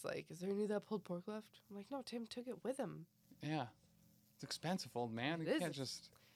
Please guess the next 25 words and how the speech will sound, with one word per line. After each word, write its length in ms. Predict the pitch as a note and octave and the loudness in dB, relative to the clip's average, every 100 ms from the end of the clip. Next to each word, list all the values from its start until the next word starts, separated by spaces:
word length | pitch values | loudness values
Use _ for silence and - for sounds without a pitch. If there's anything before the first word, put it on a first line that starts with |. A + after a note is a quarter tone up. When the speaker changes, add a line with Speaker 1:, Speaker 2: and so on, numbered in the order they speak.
| - - | -20 -4
Speaker 1:
He 100 | A#3 | 6
doesn't 260 | G3+ D#3+ C3 | 6 6 2
understand. 440 | C#3 C#3+ - - | 2 -2 -2 -4
He 100 | D#3+ | -4
thinks 240 | D#3 D3+ D3 | -4 -4 -4
a 60 | |
loaf 180 | C#3+ D3 | -4 -4
of 100 | D3+ | -4
bread 160 | - - | -4 -4
is 100 | - | -6
five 200 | - - | -6 -6
cents. 360 | - - - - | -10 -12 -14 -16
So 160 | - - D#3 - _ - - - | -12 -8 -8 -10 _ -20 -18 -4
Speaker 2:
fucking 360 | E3 C#3 B2 - | -2 0 -2 -2
pulled 200 | D#3+ D#3+ | -4 2
pork 180 | E3+ | 0
at 80 | C#3 | 2
Brooks 180 | D3 D#3+ | 4 2
is 80 | A#2 | 2
twenty 220 | - E3+ | 2 6
dollars 260 | D#3+ E3 A2+ | 6 6 4
a 40 | |
quart. 320 | - F#3 F3 - - | 6 10 10 8 -8
Speaker 1:
Jesus. 880 | - F#3+ C4+ C#4 D#3 C#3+ D3 C#3 - | -4 0 2 2 0 2 4 2 -2
Speaker 2:
Yeah. 300 | B2+ E3 A3+ | 12 12 12